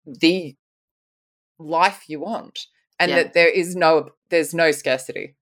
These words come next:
Speaker 1: There is enough
Speaker 2: No.
Speaker 1: for everybody. There's more than enough. Um, and it's getting that abundant mindset. But where we are at the moment, you know, there is a lot of fear and scaremongering. Um, and I could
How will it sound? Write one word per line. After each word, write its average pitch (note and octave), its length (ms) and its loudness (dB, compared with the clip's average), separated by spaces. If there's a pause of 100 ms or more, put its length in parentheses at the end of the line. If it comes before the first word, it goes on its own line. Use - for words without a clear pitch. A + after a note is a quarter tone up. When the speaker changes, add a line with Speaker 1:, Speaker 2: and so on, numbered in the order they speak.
(140)
Speaker 1:
There D#3+ 120 0
is D#3 140 2
enough D3+ 200 0
Speaker 2:
No. C#3 60 -10
Speaker 1:
for D3 140 2
everybody. C#3 480 0
There's C#3+ 200 -4
more D#3+ 180 0
than A2+ 140 -4
enough. A2+ 360 -10 (500)
Um, D3+ 180 0
and A#2+ 80 2
it's D#3 160 -2
getting E3 280 2
that C#3 160 0
abundant C#3+ 500 -4
mindset. C#3+ 520 -6
But D3+ 180 -2 (640)
where F3+ 280 4
we E3 120 -2
are D#3+ 200 4
at - 120 -2
the D3 60 -14
moment, D#3+ 560 -2 (640)
you F#3 100 -6
know, D3+ 100 4
there D#3 240 4
is E3 120 2
a E3 40 0
lot D#3 280 4
of D#3+ 80 -4
fear D#3 300 0
and C3+ 120 -4
scaremongering. C3+ 840 -2 (180)
Um, C3+ 480 0
and C#3 260 -2
I C#3+ 120 0
could C#3+ 220 -12